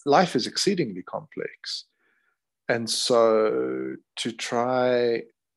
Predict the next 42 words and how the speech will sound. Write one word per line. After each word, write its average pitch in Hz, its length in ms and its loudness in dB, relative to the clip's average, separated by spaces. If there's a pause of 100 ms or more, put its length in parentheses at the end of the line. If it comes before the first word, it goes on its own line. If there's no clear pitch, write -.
(1040)
to - 100 0
at 143 120 0
least 165 260 0
come 151 200 -2
across, - 640 -4
to - 140 -4
sound 160 520 0
as 110 160 -2
though 110 200 2
I'm 107 220 -4
making 110 380 -6
it - 140 -12
quite 104 260 -2
simple, 107 480 -2
it's, 117 220 -4
I'm 110 260 -2
not. - 460 -2 (420)
As 113 160 2
I 131 160 6
speak, - 480 2
you 117 60 2
know, 107 80 4
I'm, 104 260 0
I'm 104 240 -6 (320)
privy 123 300 2
to 113 140 -4
my 110 180 2
own 113 180 2
internal 110 500 -2
world, 110 360 4
so 107 120 -4
I 107 80 0
hear - 160 -2
all 123 160 -2
the 110 100 -10
caveats 113 680 -2
falling 113 400 -2
into 107 220 -10
place 113 380 0
as 101 100 -8
I 110 100 -6
speak. - 500 -2